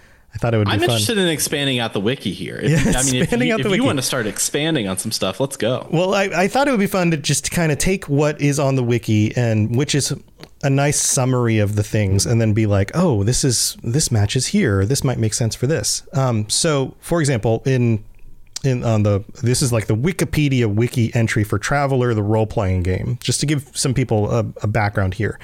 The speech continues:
Speaker 1: Uh, science fiction role-playing game, first published in twenty seventy-seven by Game Designers Workshop. And then you might know some of these names, you might not. Mark Miller designed Traveller with the help of Frank Chadwick, John Harshman, and Lauren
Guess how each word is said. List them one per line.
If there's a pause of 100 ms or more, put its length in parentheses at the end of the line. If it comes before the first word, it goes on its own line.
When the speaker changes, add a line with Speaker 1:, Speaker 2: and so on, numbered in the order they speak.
(320)
Speaker 1:
Uh,
science
fiction
role-playing
game,
first
published
in
twenty
seventy-seven
by
Game
Designers
Workshop. (400)
And
then
you
might
know
some
of
these
names,
you
might
not. (320)
Mark
Miller
designed
Traveller
with
the
help
of
Frank
Chadwick,
John
Harshman,
and
Lauren